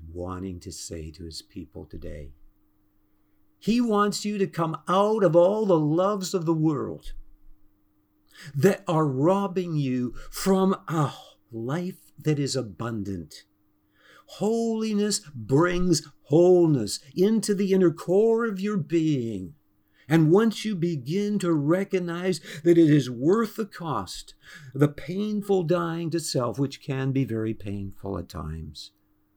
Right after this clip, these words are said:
but that pain is made far less, and that burden is made light when you see and recognize that your true wholeness and experience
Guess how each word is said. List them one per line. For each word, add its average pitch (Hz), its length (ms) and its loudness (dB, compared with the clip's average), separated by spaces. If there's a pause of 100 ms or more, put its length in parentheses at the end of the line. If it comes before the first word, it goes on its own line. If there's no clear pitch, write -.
(560)
but 175 220 2 (200)
that 175 300 -6 (240)
pain 131 480 -6
is 107 200 -8
made 98 520 -8 (340)
far 101 320 -4
less, 85 600 -12 (440)
and 123 160 -2
that 156 320 0
burden 180 400 -2
is 156 220 -4
made 139 380 0
light 131 500 -8 (260)
when 214 420 0
you 202 280 -2
see 180 880 -4 (200)
and 143 400 0
recognize 147 1000 -4 (360)
that 170 360 0
your 165 260 2
true 180 460 -4
wholeness 151 840 -2 (840)
and 135 120 -4
experience 139 1160 -4